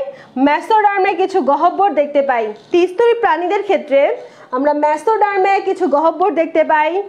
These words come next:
সেই গহ্বরগুলা যদি পেরিটোনিয়াম পর্দা দিয়ে আবৃত থাকে, তাহলেই তাকে সিলম বলে। সেই গহ্বরগুলা যদি পেরিটোনিয়াম নামক পর্দা বা ঝিল্লি দিয়ে আবৃত থাকে, তাহলে সেগুলাকে কি বলে? সবাই জানায় দাও।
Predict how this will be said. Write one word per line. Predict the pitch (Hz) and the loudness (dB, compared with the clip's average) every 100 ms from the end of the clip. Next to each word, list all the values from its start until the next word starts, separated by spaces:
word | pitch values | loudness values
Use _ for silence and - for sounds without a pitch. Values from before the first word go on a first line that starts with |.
| - - - | -12 -20 -10
সেই | - 403 302 | 0 0 2
গহ্বরগুলা | 277 294 392 320 403 415 294 302 311 311 | 0 0 -2 0 2 2 2 2 2 0
যদি | 262 269 262 262 254 | 2 2 2 -4 -2
পেরিটোনিয়াম | 330 349 381 403 403 415 415 370 | 0 0 2 2 2 2 0 0
পর্দা | 262 233 277 | 0 2 -2
দিয়ে | 277 269 | 0 0
আবৃত | 262 240 381 415 415 | 0 0 -2 2 0
থাকে, | 381 370 359 370 359 392 381 554 - | 0 -2 0 2 2 -2 -8 -6 -2
তাহলেই | 302 339 381 | 0 0 0
তাকে | 381 320 330 330 | 0 0 0 0
সিলম | 330 311 277 277 240 | 2 2 2 0 0
বলে। | 220 226 190 - - 277 269 | -2 -2 -6 -10 -4 -2 0
সেই | 349 285 | 0 2
গহ্বরগুলা | 269 311 285 370 370 311 311 302 | 2 0 2 0 2 0 2 2
যদি | 285 262 277 285 - - - | 0 0 0 -2 -6 -16 -4
পেরিটোনিয়াম | 330 349 381 392 415 403 | -2 0 2 2 2 2
নামক | 381 381 392 381 | 2 2 0 2
পর্দা | 311 277 330 330 | 0 2 0 0
বা | 320 | -2
ঝিল্লি | 277 311 330 | 0 0 2
দিয়ে | 339 | 2
আবৃত | 302 254 302 320 | 0 0 -2 -2
থাকে, | 330 311 311 320 | 0 -2 0 0
তাহলে | 320 285 294 | 0 0 0
সেগুলাকে | 302 277 277 277 277 | -2 0 0 0 -4
কি | 294 311 | -2 0
বলে? | 254 277 302 | 2 2 0
সবাই | 247 233 247 | 0 0 -2
জানায় | 226 220 | -2 0
দাও। | 196 190 | 0 -2